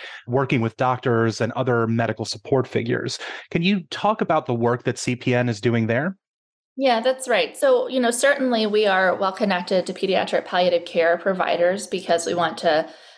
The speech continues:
Speaker 2: support them in the work that they're doing. But we're also casting a much wider net than that because we know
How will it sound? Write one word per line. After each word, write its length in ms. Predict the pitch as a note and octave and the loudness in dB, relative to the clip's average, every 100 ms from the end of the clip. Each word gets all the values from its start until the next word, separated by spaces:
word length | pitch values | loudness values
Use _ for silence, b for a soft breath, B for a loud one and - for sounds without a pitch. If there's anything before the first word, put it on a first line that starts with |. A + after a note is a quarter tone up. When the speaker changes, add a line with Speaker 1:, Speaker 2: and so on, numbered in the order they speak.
| B | B
Speaker 2:
support 440 | - G#3 G3+ F#3 | -6 -2 0 2
them 140 | F3+ E3+ | 2 0
in 80 | |
the 80 | E3 | 0
work 240 | D#3+ D#3+ D#3+ | 0 0 0
that 300 | D#3+ - - | -2 -2 0
they're 180 | F3 F3 | 2 2
doing. 540 | E3+ D#3+ E3 F3+ A#3 A#3 G#3 | 2 2 2 2 0 -2 -4
But 420 | G#3 F#3+ F3+ - B B B | -2 2 2 0 B B B
we're 120 | A#3+ | 2
also 280 | C#4+ F4 C#4+ | 2 -2 -4
casting 440 | - G#3 G#3 G#3 | -2 -2 0 0
a 100 | E3 | 0
much 320 | E3+ F#3 - F3+ | 2 0 0 0
wider 320 | E3+ E3+ F3 | 2 0 0
net 220 | D#3+ C#3 - | -2 -2 -4
than 160 | D#3 | -2
that 400 | D#3+ D#3+ B3 - | 0 0 0 -2
because 560 | G3+ - - F3 E3 - | -6 -6 0 2 2 0
we 300 | - F#3+ G3+ | -6 -2 0
know 560 | G3 F3 D#3+ G3+ D#4 | 2 2 2 2 2